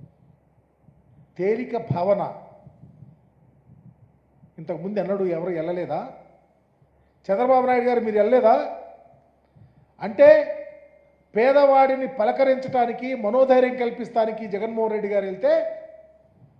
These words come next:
మీరు ఇష్టం వచ్చినట్టు మాట్లాడటం మీకు తగునా అని అడుగుతా ఉన్నా. ఇది ఎక్కడైనా ఉందా ఈ సాంప్రదాయం? మీరేనాడు వెళ్ళరు, మీరు పలకరించరు,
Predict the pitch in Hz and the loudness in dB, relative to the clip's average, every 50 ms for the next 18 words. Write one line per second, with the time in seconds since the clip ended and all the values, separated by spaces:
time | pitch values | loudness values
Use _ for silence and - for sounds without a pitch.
0 | _ - 175 185 208 202 196 190 185 - - 214 214 202 - - 202 190 185 175 | _ -12 -8 -6 -6 -6 -6 -8 -8 -8 -8 -6 -6 -8 -8 -8 -10 -10 -8 -8
1 | 170 170 170 - 180 170 170 - 175 165 165 143 143 - - 139 139 170 180 180 | -8 -8 -8 -6 -6 -6 -6 -6 -8 -10 -10 -12 -12 -12 -12 -10 -8 -8 -8 -8
2 | 165 156 147 147 147 - 156 139 131 120 110 107 - - _ _ _ _ _ _ | -8 -8 -10 -12 -12 -10 -10 -10 -10 -12 -16 -20 -20 -20 _ _ _ _ _ _
3 | _ _ _ _ _ _ _ _ _ _ _ _ _ _ _ - 208 247 262 254 | _ _ _ _ _ _ _ _ _ _ _ _ _ _ _ -8 -2 -2 -2 0
4 | 262 269 269 262 233 233 254 277 294 285 277 269 - 240 233 240 277 277 262 285 | 0 -2 0 0 -2 0 4 4 6 6 4 2 0 -2 -2 -2 0 0 2 4
5 | 285 277 262 240 208 - - - - - - - _ _ _ _ _ _ _ _ | 4 4 2 0 -2 -8 -12 -16 -20 -20 -20 -20 _ _ _ _ _ _ _ _
6 | _ _ _ _ _ _ _ _ - 190 240 254 254 269 285 294 294 294 294 294 | _ _ _ _ _ _ _ _ -8 -6 0 4 8 8 8 8 8 6 4 4
7 | 254 254 262 269 277 262 226 - - - - - - - - _ _ _ _ _ | 4 4 6 6 6 6 4 0 -6 -8 -14 -18 -20 -20 -20 _ _ _ _ _
8 | _ _ _ _ - 220 269 277 269 - 247 254 269 269 302 302 302 285 - 262 | _ _ _ _ -6 -4 -2 -2 -2 2 2 2 4 6 6 4 6 6 4 2
9 | 196 - - | 2 0 -4